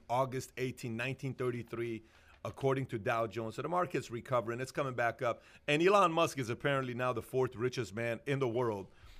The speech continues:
Uh, he's worth, what, eighty-eight billion, Kai? What's the number now? He's worth somewhere around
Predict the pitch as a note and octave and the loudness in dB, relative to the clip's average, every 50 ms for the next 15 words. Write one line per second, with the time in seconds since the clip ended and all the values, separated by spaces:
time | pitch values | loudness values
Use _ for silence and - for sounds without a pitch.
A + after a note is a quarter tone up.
0 | - - - - A2+ A2+ A2 A2 G#2 A2+ A#2 C#3+ C#3+ - A#2+ B2+ C#3+ C#3 C3 - | -16 -14 -4 0 2 2 4 2 2 0 0 -2 -2 -2 -4 -2 2 2 2 0
1 | B2 B2+ B2+ A#2 - - D3+ D3+ D#3+ D#3+ D#3 D#3 D3+ C#3 G#2 D3 D#3 D#3+ D#3+ E3 | 2 2 2 2 2 2 2 2 4 4 4 4 2 2 0 0 0 2 2 0
2 | D#3+ C#3+ - F3 E3 E3 F3 D#3 D3 D#3 D3 - - D#3+ D3 D3 D3 C#3+ B2 A#2+ | 0 2 4 4 6 6 4 2 0 -2 -2 -2 -2 -2 0 0 0 0 0 -2
3 | A2 G#2+ G#2 G#2 A2+ B2 A#2+ G#2+ B2 C#3+ C#3 C3+ - - - E3+ E3+ D#3+ C#3 C#3+ | -2 -2 -4 -4 -4 -6 -6 -4 -2 -2 -2 -2 -4 -2 0 0 0 0 0 0
4 | C3 B2+ B2+ B2+ B2 A#2+ A#2 G#2+ | 0 2 0 0 -2 -2 -4 -6